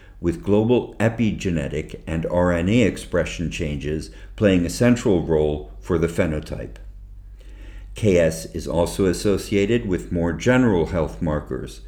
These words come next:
including higher morbidity and mortality rates, and lower socioeconomic status, which likely affect both morbidity and mortality. In addition,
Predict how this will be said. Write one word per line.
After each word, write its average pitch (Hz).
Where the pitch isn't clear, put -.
including 90
higher 117
morbidity 95
and 85
mortality 82
rates, 69
and 85
lower 101
socioeconomic 85
status, 80
which 87
likely 85
affect 80
both 76
morbidity 76
and 71
mortality. 78
In 87
addition, 87